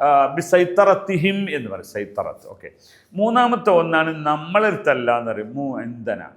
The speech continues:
മൂ ഇൻദന. എന്താ പറയാ? ഹാദ മൂ ഇൻദന.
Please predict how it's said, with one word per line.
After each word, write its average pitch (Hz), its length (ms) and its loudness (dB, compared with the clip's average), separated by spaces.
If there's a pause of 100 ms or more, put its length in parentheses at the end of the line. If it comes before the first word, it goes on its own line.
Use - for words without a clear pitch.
(500)
മൂ 175 260 0
ഇൻദന. 135 600 -4 (260)
എന്താ 127 180 0
പറയാ? 143 380 0 (260)
ഹാദ 196 220 4
മൂ 147 340 0
ഇൻദന. 107 340 -10